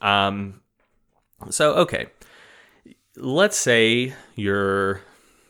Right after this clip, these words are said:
you know, you're someone, you, you've built a lot of muscle, you've built a lot of strength, uh, and you want to try to, uh, not kind of lose where you are in a program so you can jump right,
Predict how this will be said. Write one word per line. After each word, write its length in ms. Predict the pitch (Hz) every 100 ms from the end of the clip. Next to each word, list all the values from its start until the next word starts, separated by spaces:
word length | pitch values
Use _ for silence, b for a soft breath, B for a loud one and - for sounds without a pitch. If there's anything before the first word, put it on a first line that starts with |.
| _
you 120 | 381
know, 200 | 269 254 -
you're 100 | 220
someone, 480 | - 208 208 220 208
you, 140 | 131
you've 380 | - 143 127 110
built 320 | 135 151 147
a 80 | 123
lot 240 | 127 120
of 60 | 117
muscle, 540 | 202 214 - 190 180 B B B _
you've 180 | 107 95
built 160 | 120
a 40 | 117
lot 200 | 110 104
of 80 |
strength, 580 | - - 170 165 151 - b b b -
uh, 420 | 104 101 101 101
and 320 | - 107 107
you 640 | 104 104 104 104 107 101 B B B B B B B -
want 400 | - 110 117 135
to 100 | 131
try 380 | 123 - 113 113
to, 600 | 110 - 110 104 101 101 -
uh, 440 | 95 92 92 92 92 b b b b _
not 480 | 110 110 117 123 -
kind 200 | 131 113
of 120 | 95
lose 480 | 101 113 123 123 113
where 200 | 107 110
you 220 | 107 107
are 240 | 98 101
in 100 | 98
a 40 | 98
program 580 | - 147 143 135 131 127
so 140 | 117
you 20 |
can 160 | 107 98
jump 320 | 101 104 98
right, 240 | 101 95